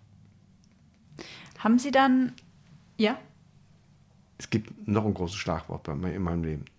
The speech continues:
Speaker 2: Der gesunde Menschenverstand. Ganz wichtig.
Speaker 1: Das heißt also, mit dem gesunden Menschenverstand haben Sie sich dann auch wieder gesund gemacht. Wie definieren Sie denn den gesunden Menschenverstand?
Speaker 2: Kann ich nicht.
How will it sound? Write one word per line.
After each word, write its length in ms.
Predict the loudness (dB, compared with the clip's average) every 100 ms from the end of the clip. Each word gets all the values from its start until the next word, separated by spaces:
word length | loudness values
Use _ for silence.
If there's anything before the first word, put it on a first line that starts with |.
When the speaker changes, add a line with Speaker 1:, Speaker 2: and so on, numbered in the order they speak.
| -8
Speaker 2:
Der 80 | -6
gesunde 380 | -2 0 2
Menschenverstand. 840 | 2 0 -4 -10 -14 -12 -14 -14 -20 _ _ _ _ _ _ -20 -20 -20 -12
Ganz 240 | -8 -8 -10
wichtig. 380 | -14 -16 -20 _ _ _ _ _ _ -20 -20 _ _ _ -2
Speaker 1:
Das 260 | 0 4
heißt 380 | 4 4 2 0
also, 480 | 2 4 4 4 2
mit 200 | 2 4
dem 160 | 6 6
gesunden 360 | 6 6 8 8
Menschenverstand 880 | 8 6 6 4 4 2 4 4
haben 180 | 4 4
Sie 140 | 2 2
sich 160 | 0
dann 140 | 2 2
auch 140 | 2
wieder 160 | 4 4
gesund 340 | 2 0 0
gemacht. 400 | -2 -6 -6 -12 _ _ -16 -14 2
Wie 120 | 4
definieren 560 | 6 8 10 10 8 2
Sie 100 | 4
denn 200 | 2 0 -8 _ _ -4
den 260 | 4 6
gesunden 420 | 6 4 6 8 8
Menschenverstand? 920 | 6 2 -2 -4 -4 -4 -4 -6 -8
Speaker 2:
Kann 180 | -4 -4
ich 140 | -4 -8
nicht. 280 | -12 -14